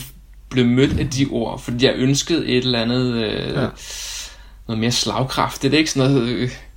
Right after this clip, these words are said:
Speaker 1: du skal ud og gøre et eller andet særligt, eller et eller andet.
Speaker 2: <laughs>
Speaker 1: Men det var
Speaker 2: Ja.
Speaker 1: faktisk sådan et startskud, ikke? Øh, på, at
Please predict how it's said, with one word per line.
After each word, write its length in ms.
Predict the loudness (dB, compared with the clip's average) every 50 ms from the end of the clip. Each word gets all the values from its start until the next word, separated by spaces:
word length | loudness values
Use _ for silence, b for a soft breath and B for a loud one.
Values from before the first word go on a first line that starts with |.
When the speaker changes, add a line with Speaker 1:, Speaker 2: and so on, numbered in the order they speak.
| -8
Speaker 1:
du 40 | -6
skal 180 | -6 0 4 6
ud 120 | 6 6
og 100 | 4 0
gøre 140 | 0 2 2
et 40 | 4
eller 140 | 2 2 2
andet 160 | 2 0 0
særligt, 420 | 2 2 2 2 4 4 2 2
eller 120 | 2 0 0
et 40 | 0
eller 140 | 0 0 -2
andet. 140 | -4 -6 B B B B B B B B B B B
Speaker 2:
<laughs> 520 | B B B B B B B B B 2
Speaker 1:
Men 120 | 4 6 6
det 80 | 6
var 60 | 6 4 2
Speaker 2:
Ja. 60 | 0
Speaker 1:
faktisk 400 | 0 0 0 -2 -2 -2 -4 -4
sådan 340 | -2 -2 -2 -2 -2 0 -2
et 120 | 0 0
startskud, 880 | 0 0 -2 0 0 0 0 0 0 -4 -4 -2 0 0 0 0 0 -2
ikke? 180 | -6 -6 -4
Øh, 380 | -2 0 2 2 2 2 0 -2
på, 240 | -2 0 0 0 -2
at 160 | -4 -6 -8